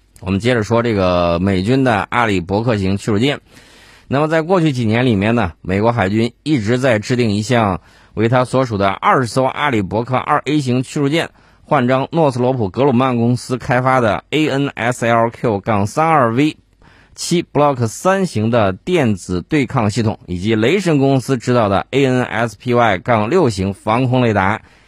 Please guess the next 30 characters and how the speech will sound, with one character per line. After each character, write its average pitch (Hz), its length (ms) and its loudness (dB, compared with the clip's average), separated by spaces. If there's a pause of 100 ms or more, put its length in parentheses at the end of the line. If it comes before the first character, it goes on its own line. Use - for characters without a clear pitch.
(120)
以 110 160 2
及 117 100 0
换 139 260 0
装 143 160 0
洛 151 120 2
克 131 40 0
希 - 140 -6
德 135 80 2
马 117 200 0
丁 175 180 0
公 165 160 2
司 147 120 -4
开 135 200 -2
发 131 160 0
的 107 140 0
基 147 320 -6
线 120 340 0 (340)
十 - 460 0
宙 175 220 0
斯 - 100 -12
盾 120 200 2
作 120 140 0
战 107 160 2
系 104 160 -6
统 92 160 -2
的 82 140 0
升 156 340 0
级 101 180 0
计 101 160 0
划。 95 260 0